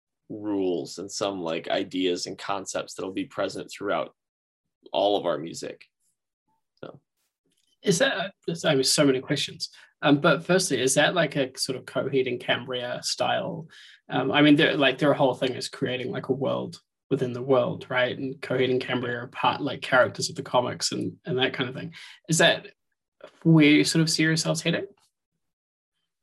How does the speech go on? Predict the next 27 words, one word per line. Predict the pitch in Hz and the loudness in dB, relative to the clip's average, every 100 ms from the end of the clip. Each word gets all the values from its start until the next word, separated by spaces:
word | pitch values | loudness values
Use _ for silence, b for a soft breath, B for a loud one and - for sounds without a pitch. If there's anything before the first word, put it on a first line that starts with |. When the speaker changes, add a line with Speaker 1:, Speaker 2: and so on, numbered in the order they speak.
| - | 0
Speaker 1:
Um, | 147 156 165 156 - - - - | 2 4 2 -2 -8 -14 -16 -8
I | 113 | -2
mean, | 139 151 151 143 - | 0 2 0 -4 -4
honestly, | - 120 180 - 143 104 | -2 0 -2 -2 0 2
I, | 107 90 - _ _ _ _ - | 0 -6 -20 _ _ _ _ -16
at | - | -6
this | 127 - | -6 -6
point, | - 123 120 104 | -4 -2 0 -2
I, | 101 - | -2 -4
I've | - 110 - | -4 -6 -4
kind | 117 | -4
of | 110 - | -4 -2
got | 107 104 98 | -2 0 -2
loose | 104 104 107 107 - 92 | -6 -4 -4 -4 -6 -6
ideas | 101 101 101 104 107 107 95 | -6 -6 -4 0 -2 -4 -8
and | 95 | -8
some, | 104 101 98 71 - _ _ _ _ _ _ _ _ _ | -6 -6 -8 -12 -16 _ _ _ _ _ _ _ _ _
some | - 123 107 | -12 -10 -2
big | 107 107 101 - _ _ _ _ - | 0 0 -2 -14 _ _ _ _ -4
ideas, | 107 98 98 95 85 - - | -4 -2 -2 -2 -2 -6 -2
but, | 101 - - b b b _ | 0 0 -6 b b b _
uh, | - 110 107 101 95 85 - - _ _ _ _ _ _ _ _ _ _ _ _ _ | 2 4 6 6 4 0 -4 -8 _ _ _ _ _ _ _ _ _ _ _ _ _
uh, | |
I, | 113 127 117 110 117 | 0 4 4 4 4
I'm | 120 131 | 2 0
honestly | 143 165 139 | -2 -2 -4
not | 117 110 | -2 -4